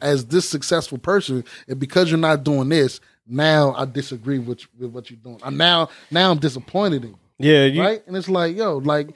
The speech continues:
Speaker 1: you can't tell me how to move just because I'm doing this certain, th-, 'cause I'm doing something that you perceive as, uh, positive, right?
Speaker 2: Right. Exactly. I remember <laughs> when J. Cole said being broke was better.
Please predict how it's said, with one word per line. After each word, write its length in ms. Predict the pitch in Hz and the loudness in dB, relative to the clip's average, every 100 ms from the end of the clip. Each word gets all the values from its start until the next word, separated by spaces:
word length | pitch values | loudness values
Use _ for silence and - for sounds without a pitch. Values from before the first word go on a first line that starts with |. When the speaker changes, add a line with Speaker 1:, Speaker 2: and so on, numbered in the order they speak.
| _ _ | _ _
Speaker 1:
you 160 | - 240 | -8 -8
can't 380 | - 247 208 - | -4 -6 -6 -6
tell 260 | 220 220 | 0 2
me 240 | 165 190 208 | 4 4 4
how 180 | 175 175 | 4 4
to 80 | 143 | 2
move 420 | 160 202 156 131 | 2 2 0 -2
just 220 | 175 - | -4 -6
because 340 | 156 - 160 | -8 0 2
I'm 220 | 147 143 131 | 2 -2 0
doing 400 | 156 147 135 131 - _ _ _ 120 | -2 0 -4 -6 -14 _ _ _ _
this 200 | 175 170 | 2 2
certain, 460 | - 156 135 139 - 135 | 0 0 -2 -8 -12 -12
th-, 100 | 143 - - | -12 -12 -10
'cause 160 | 147 | -2
I'm 160 | 156 147 | 0 2
doing 260 | 160 165 147 | 0 0 -2
something 360 | - 143 139 | -4 -4 -4
that 220 | 135 131 | -4 -4
you 60 | 160 | -8
perceive 540 | 139 123 - 151 131 | -12 -12 -6 -4 -2
as, 400 | 123 120 113 104 _ _ _ _ _ _ _ _ _ _ _ | -2 -4 -6 -14 _ _ _ _ _ _ _ _ _ _ _
uh, 360 | 135 127 120 117 _ _ | -4 -2 -4 -10 _ _
positive, 580 | - 160 160 123 98 - 113 | -4 -2 0 -2 -8 -20 -6
right? 260 | 165 208 - _ | -4 -4 -8 _
Speaker 2:
Right. 320 | 175 233 135 - _ _ _ _ _ | 4 4 2 -4 _ _ _ _ _
Exactly. 760 | 143 143 202 320 233 135 120 120 _ - | -2 2 2 2 0 -2 -2 -8 _ -4
I 120 | 147 | 0
remember 680 | 175 170 165 156 151 139 127 - | 2 6 6 6 6 6 2 2
<laughs> 180 | 190 120 - _ _ _ _ | 2 2 -8 _ _ _ _
when 160 | 135 127 | -2 0
J. 220 | 143 143 | 2 2
Cole 220 | 156 139 | 2 0
said 300 | 131 131 127 | 0 -2 0
being 240 | 127 120 | -2 -4
broke 260 | 110 123 - | 0 -2 -2
was 140 | 107 104 | -10 -8
better. 340 | 113 110 101 | -6 -4 -8